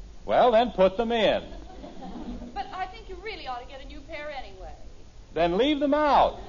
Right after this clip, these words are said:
Speaker 2: <laughs> Oh, I think I'll take them along, just in case.
Speaker 1: All right, dear. Oh. Where were we, Miss Thomas?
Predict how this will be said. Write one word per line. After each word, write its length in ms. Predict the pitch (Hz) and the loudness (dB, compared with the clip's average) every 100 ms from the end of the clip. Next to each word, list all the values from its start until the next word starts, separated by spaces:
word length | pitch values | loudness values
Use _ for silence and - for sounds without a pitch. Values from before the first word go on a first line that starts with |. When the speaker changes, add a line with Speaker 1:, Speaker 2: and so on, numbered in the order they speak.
| - - | -10 -4
Speaker 2:
<laughs> 1200 | - - - - 427 - - 855 - - - - - - - - - - | -4 -2 0 0 0 -2 -2 -4 -4 -8 -10 -12 -14 -16 -18 -18 -14 -6
Oh, 120 | 359 330 | -6 -4
I 160 | 294 | -6
think 240 | 285 269 262 | -8 -10 -10
I'll 160 | 226 254 | -8 -10
take 180 | 208 226 | -14 -12
them 100 | 202 | -14
along, 400 | 202 196 175 196 - | -12 -12 -14 -14 -12
just 180 | 196 - | -12 -12
in 60 | 208 - | -16 -16
case. 160 | 240 160 - - - - - - - - - | -16 -16 -16 -16 -16 -16 -16 -16 -16 -6 6
Speaker 1:
All 260 | 180 285 | 10 12
right, 300 | 269 254 254 | 12 12 8
dear. 460 | 214 220 226 247 202 - - - - - - 131 | 6 6 6 6 2 -4 -16 -16 -14 -12 -10 -8
Oh. 640 | 123 110 95 82 78 71 - - - - - - - - | -6 -4 -6 -6 -8 -10 -12 -12 -14 -14 -14 -14 -12 -8
Where 320 | 220 175 175 165 | -6 0 4 6
were 140 | 151 | 6
we, 100 | 147 | 4
Miss 180 | 131 120 | 2 0
Thomas? 380 | 127 110 113 | 0 0 -2